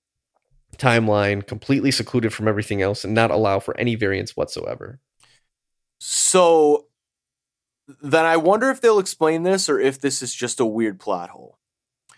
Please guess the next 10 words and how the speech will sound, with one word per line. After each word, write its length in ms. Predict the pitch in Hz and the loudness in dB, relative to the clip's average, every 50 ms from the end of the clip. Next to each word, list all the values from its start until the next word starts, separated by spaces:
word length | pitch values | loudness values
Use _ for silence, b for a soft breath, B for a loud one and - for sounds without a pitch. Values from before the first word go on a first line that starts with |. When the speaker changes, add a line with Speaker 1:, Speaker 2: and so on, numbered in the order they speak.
| b b _ _ _ _ _ _ | b b _ _ _ _ _ _
Speaker 2:
If 240 | - 165 208 233 233 | 2 2 2 2 2
that 260 | - 202 240 240 240 240 | 0 2 4 4 4 4
is 140 | 240 - - | 0 -2 -4
true, 520 | - - - - 135 113 90 85 87 - _ _ _ _ _ _ _ | -6 -8 -6 -4 -2 -2 -2 -4 -6 -14 _ _ _ _ _ _ _
and 160 | 123 131 131 | -4 -2 0
this 180 | 131 135 - - | 0 0 0 -2
is 180 | 131 123 - - | -4 -6 -6 -8
just 680 | - - 147 147 151 160 - - - - 147 143 123 | -4 0 2 2 2 2 0 -4 -6 -10 -14 -6 -2
the 100 | 127 120 | -2 -2
one, 640 | 113 104 113 131 135 143 156 165 170 175 180 - | 0 0 2 2 2 4 2 0 -2 -4 -6 -8